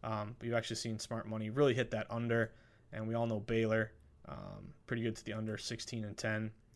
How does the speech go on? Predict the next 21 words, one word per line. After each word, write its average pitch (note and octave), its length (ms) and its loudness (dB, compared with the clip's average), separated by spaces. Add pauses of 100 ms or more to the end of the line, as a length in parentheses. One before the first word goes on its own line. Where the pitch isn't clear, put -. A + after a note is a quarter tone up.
(300)
Uh, C#2+ 280 -10
so - 340 -8
sharp - 260 -6
money A2 240 -8
under A2 260 -4
play. A2 380 4 (540)
A C3+ 40 0
lot C3+ 80 8
of A#2 100 4
Baylor A#2+ 240 6
games A2+ 340 0
end A2+ 240 -2
in A2 160 0
the, A2 180 0
uh, A2 260 0 (160)
the C3 80 -6
fifties A2+ 360 -2
and A2 120 -4
sixties. A2+ 540 -2 (720)
Keep G#3+ 160 6
cruising. G3 420 12